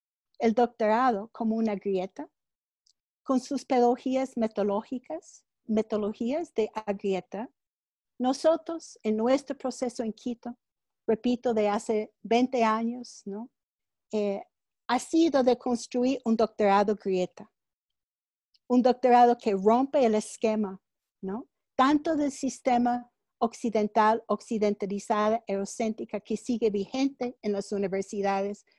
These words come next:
del Ecuador, de América Latina, y podemos decir tal vez del mundo hoy, pero también de permitir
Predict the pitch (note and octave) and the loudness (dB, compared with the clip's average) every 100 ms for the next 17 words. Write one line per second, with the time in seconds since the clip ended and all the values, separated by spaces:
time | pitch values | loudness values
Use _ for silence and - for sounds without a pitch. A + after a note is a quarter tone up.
0 | _ - F#3+ G3 F#3+ F#3+ G#3 A3 - _ | _ -2 -2 -2 -2 2 2 0 -4 _
1 | G3+ F#3+ G3 F#3+ F#3+ F#3+ F3+ - G#3 G#3 | -2 2 0 0 -4 -2 -4 -2 -4 -4
2 | G#3+ _ _ _ _ _ _ A3 - G#3 | -6 _ _ _ _ _ _ -8 -2 0
3 | G#3 G#3 G3+ A3 G#3+ - F#3 F3+ F#3 - | 2 0 -2 -4 -4 -2 -2 -2 -6 -10
4 | - _ A3 A3 B3 C4 B3 A#3+ G3 F3+ | -20 _ 2 4 6 4 0 -4 -4 -4
5 | F#3+ - _ _ _ _ _ _ _ - | -6 -14 _ _ _ _ _ _ _ 2
6 | C4+ C4+ C#4+ D4 D4+ F4 E4 C#4 - C4+ | 4 6 4 6 4 4 2 0 2 2
7 | C4 B3+ D4 D4 F#3 | 2 -2 -2 0 -2